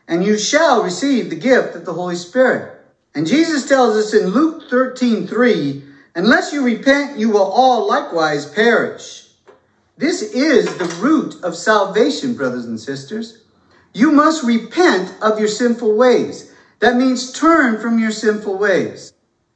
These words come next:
And this passage assures you that you will receive the Holy Spirit if you repent of your sinful ways. To repent is to serve God,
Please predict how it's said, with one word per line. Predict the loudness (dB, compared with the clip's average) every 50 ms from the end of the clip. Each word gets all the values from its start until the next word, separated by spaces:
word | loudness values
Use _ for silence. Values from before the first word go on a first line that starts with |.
| _ _ _ _ -6
And | -4 -2
this | -2 0 0
passage | 2 2 2 2 0 -2 -6 -6 -4 -4
assures | -4 -4 -4 -6 -6 -2 -2 0 2 2 0 0 -2
you | -2 -4 -4 -4 -6 -12 -18 _ _ _ -2
that | 2 2 2 2 2
you | 2 2 2 2
will | 2 0 2 4 4 4 2 0 -4
receive | -6 -6 -4 -4 -4 -4 -2
the | -2 -2
Holy | 0 0 0 -2
Spirit | -4 -6 -6 0 0 2 2 2 0 -2 -6 -10 -12
if | -12 -12 -12
you | -12 -10
repent | -8 -8 -8 -8 -4 -2 0 0 0 0 -2 -4 -8 -12
of | -12 -12
your | -10 -10
sinful | -4 -4 -4 -4 -2 -4 -4 0
ways. | 0 2 2 0 -2 -6 -10 -14 _ _ _ _ _ -4
To | -2 0 2 4
repent | 2 2 0 0 2 2 4 4 4 2 -2 -4 -6 -6 -2
is | 0 0 0 0 -4 -8
to | -8
serve | -8 -8 -8 -4 0 2 2 4 2 0 -2 -4 -8 -8 -2 0
God, | 2 2 2 2 -2 -4 -8 -12 -16 -18